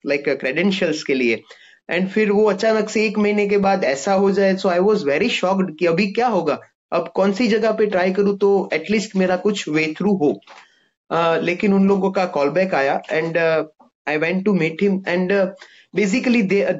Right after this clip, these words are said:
they are Gujarati people। तो उन्होंने मेरे को गुजराती में बोला, अ, कि, अ, "भीष्मा, can you manage this mixer?" मैंने बोला कि "हाँ, क्यों नहीं कर सकता?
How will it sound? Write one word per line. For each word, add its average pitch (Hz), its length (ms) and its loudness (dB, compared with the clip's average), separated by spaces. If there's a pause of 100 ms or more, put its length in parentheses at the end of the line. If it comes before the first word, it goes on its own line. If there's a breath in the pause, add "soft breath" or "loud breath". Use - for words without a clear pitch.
(120)
they 196 140 2
are 226 140 0
Gujarati 190 480 0
people। 170 480 -2
तो 190 80 2
उन्होंने 190 300 2
मेरे 202 200 2
को 196 140 0
गुजराती 185 480 0
में 190 220 2
बोला, 139 240 0 (600 loud breath)
अ, 165 380 0
कि, 185 480 2 (1500 soft breath)
अ, 151 380 2 (840 loud breath)
"भीष्मा, 202 500 0 (500)
can 208 100 2
you 240 220 2
manage 220 340 0
this 214 200 0
mixer?" 202 340 0 (580)
मैंने 180 220 2
बोला 208 280 2
कि 220 440 -2
"हाँ, 254 260 -2
क्यों 294 160 4
नहीं 247 120 0
कर 170 100 0
सकता? 147 560 -2